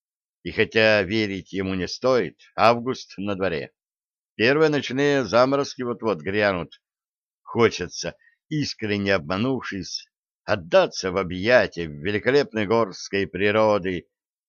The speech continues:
и часами валяться на начинающей желтеть травке, умиляясь тихой идиллией,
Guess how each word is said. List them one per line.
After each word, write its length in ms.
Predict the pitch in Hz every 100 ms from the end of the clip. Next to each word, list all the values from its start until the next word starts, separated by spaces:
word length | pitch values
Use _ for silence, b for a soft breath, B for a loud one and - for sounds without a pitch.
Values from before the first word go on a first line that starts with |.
| _
и 120 | 95
часами 680 | 95 113 - 160 156 139 135
валяться 920 | 95 92 95 101 101 - - 90 80 - _ _ _ -
на 140 | 107
начинающей 720 | 123 120 156 170 160 135 135
желтеть 540 | 104 92 90 113 107 _
травке, 720 | 85 85 87 82 _ 78 73 _ _ _ _ _ _ _ _
умиляясь 760 | 123 165 190 190 175 151 -
тихой 500 | - 110 107 90 87
идиллией, 960 | 87 90 165 165 143 139 135 131 123